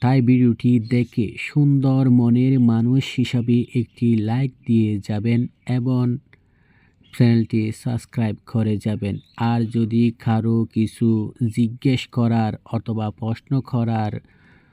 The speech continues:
থাকে, তাহলে কমেন্ট বক্সে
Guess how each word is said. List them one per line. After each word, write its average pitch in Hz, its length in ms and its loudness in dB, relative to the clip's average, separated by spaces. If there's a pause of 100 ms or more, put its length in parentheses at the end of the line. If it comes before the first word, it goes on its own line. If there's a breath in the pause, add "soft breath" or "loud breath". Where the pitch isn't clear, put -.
(640 soft breath)
থাকে, 117 340 0 (220)
তাহলে 110 460 2 (160)
কমেন্ট 113 480 2
বক্সে 110 500 -4